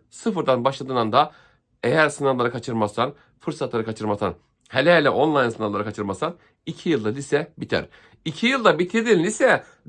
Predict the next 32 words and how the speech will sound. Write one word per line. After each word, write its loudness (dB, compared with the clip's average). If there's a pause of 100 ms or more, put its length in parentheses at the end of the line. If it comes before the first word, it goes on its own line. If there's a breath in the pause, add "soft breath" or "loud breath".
(140)
dört 4
yıllık 0 (140)
liseye 4
de 2
denktir 2
bu 8
arada. 2 (340)
Yani 0
iki -8
yıllık 0
bir -4
lise 0
bitirmiş -2
olmazsın 2
sen. 0 (340 soft breath)
Dört 2
yıllık -2
normal 4
örgündeki 0
liseyi 0
bitirmişçesine -4 (320 loud breath)
diplomanı 2
alabilirsin. 2 (440 soft breath)
Bir 0
başka 2
konu, 0
üçüncü -4
dönemle 4
alakalı 2
yine 2
çok -6
önemli. 0